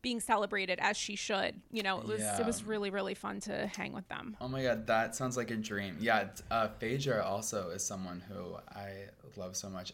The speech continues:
Speaker 2: and I'm so fascinated by her ability to be entertaining yet not reveal one meaningful thing about
Speaker 1: Nothing.
Speaker 2: herself.
Speaker 1: Nothing.
Speaker 2: It's
Speaker 1: What do you think is gonna happen to her?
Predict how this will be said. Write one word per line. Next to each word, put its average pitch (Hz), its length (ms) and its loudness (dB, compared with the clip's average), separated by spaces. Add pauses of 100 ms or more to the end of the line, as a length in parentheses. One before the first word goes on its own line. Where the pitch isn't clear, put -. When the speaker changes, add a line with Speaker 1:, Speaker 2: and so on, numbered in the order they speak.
Speaker 2:
and 107 120 -2
I'm 107 140 0
so 120 240 2
fascinated 104 760 -2
by 92 140 -2
her 101 240 -4
ability 98 680 -4
to - 180 -10
be 101 220 -8
entertaining 101 600 -6
yet 95 180 -4
not - 200 -6
reveal 101 420 -2
one 98 500 -6 (380)
meaningful 104 520 -4
thing 98 240 -4
about 82 140 -2
Speaker 1:
Nothing. - 120 -2
Speaker 2:
herself. 80 440 -4 (1500)
Speaker 1:
Nothing. 233 1000 -4
Speaker 2:
It's 131 240 2
Speaker 1:
What 330 100 6
do 466 80 -8
you 554 80 -6
think 508 260 0
is 427 140 4
gonna 339 200 6
happen 277 420 0
to 196 140 -4
her? - 440 -8